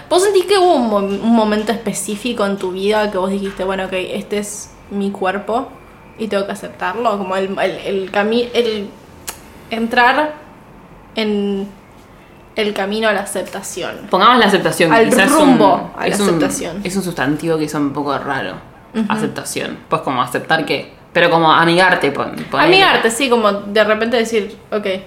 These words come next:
Speaker 1: dimensionar que
Speaker 2: Me
Speaker 1: es tu
Speaker 2: gusta,
Speaker 1: cuerpo".
Speaker 2: realmente esto me gusta.
Speaker 1: Ujú.
Speaker 2: Sí, pero tampoco, o sea
Speaker 1: Igual al principio no es "me gusta", al principio es como, "Bueno, es lo que tengo".
Speaker 2: No, bueno, por eso, pero, o sea, como que siento que una parte de la deconstrucción es darte cuenta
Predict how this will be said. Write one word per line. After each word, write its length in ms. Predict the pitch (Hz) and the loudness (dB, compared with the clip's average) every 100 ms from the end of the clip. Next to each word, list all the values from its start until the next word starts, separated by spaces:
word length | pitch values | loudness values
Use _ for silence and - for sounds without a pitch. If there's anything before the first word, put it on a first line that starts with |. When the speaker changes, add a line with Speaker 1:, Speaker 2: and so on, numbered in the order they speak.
| - | -6
Speaker 1:
dimensionar 560 | 208 208 214 220 208 226 | -2 -2 -4 -4 -2 0
que 60 | |
Speaker 2:
Me 60 | 170 | 2
Speaker 1:
es 60 | |
tu 60 | 175 | 2
Speaker 2:
gusta, 160 | 180 196 | 2 0
Speaker 1:
cuerpo". 160 | 127 | 2
Speaker 2:
realmente 280 | 156 180 190 | 2 2 0
esto 120 | - | 0
me 100 | 156 | 0
gusta. 380 | 151 160 - - - | 0 -2 -6 -8 -6
Speaker 1:
Ujú. 180 | 220 214 208 - | -4 -2 -4 -2
Speaker 2:
Sí, 120 | 254 | 2
pero 100 | 233 220 | 6 6
tampoco, 300 | 208 277 254 | 6 6 4
o 60 | |
sea 220 | 190 175 170 | 4 4 6
Speaker 1:
Igual 140 | 392 539 | 6 6
al 60 | 262 | 6
principio 300 | 254 285 269 | 4 4 4
no 100 | 254 | 6
es 100 | 254 | 6
"me 120 | 226 | 6
gusta", 240 | 208 202 190 | 4 2 -2
al 40 | |
principio 280 | 214 240 262 | -2 -2 -2
es 60 | 254 | 0
como, 180 | 233 | 2
"Bueno, 180 | 214 208 | 2 2
es 60 | 208 | 4
lo 80 | 226 | 2
que 100 | 196 | 4
tengo". 160 | 196 226 | 4 6
Speaker 2:
No, 60 | |
bueno, 260 | 226 202 180 | 6 6 6
por 160 | 196 | 4
eso, 200 | 208 170 147 | 6 4 4
pero, 180 | 180 185 | 6 6
o 40 | |
sea, 140 | 185 | 4
como 200 | 180 175 | 4 4
que 80 | 175 | 2
siento 240 | 175 208 208 | 2 4 4
que 40 | |
una 140 | 185 175 | 4 4
parte 200 | 180 190 | 4 4
de 60 | |
la 80 | 170 | 4
deconstrucción 640 | 123 156 - 147 - 185 196 | 2 0 -4 -2 0 2 0
es 300 | 165 - 156 | -4 -4 0
darte 280 | 165 170 160 | 0 0 2
cuenta 520 | 165 170 185 185 | 2 4 2 2